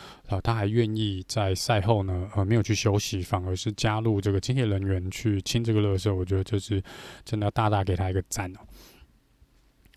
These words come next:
好，那再来讲一下，呃，Valtteri Bottas 的部分哦。那 Bottas 呢，其实他赛后有接受访问的时候，他有说他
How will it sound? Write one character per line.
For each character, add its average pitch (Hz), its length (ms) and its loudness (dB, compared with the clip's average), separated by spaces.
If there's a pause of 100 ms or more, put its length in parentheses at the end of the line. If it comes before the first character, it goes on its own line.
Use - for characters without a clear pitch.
(560)
好， 117 120 2
那 135 120 2
再 165 200 4
来 139 260 4
讲 107 260 0
一 113 40 4
下， 151 180 6
呃， 98 1500 2
Valtteri 135 300 4
Bottas 131 400 4
的 98 80 -2
部 117 160 2
分 110 180 4
哦。 92 140 -4
那 92 100 -2
Bottas 147 460 2
呢， 127 180 6
其 117 200 2
实 107 160 2
他 120 500 2
赛 123 240 6
后 117 120 10
有 101 100 10
接 107 120 4
受 117 80 4
访 101 140 2
问 101 80 2
的 101 60 2
时 104 40 4
候， 101 60 6
他 107 140 4
有 101 100 4
说 98 240 2
他 101 260 2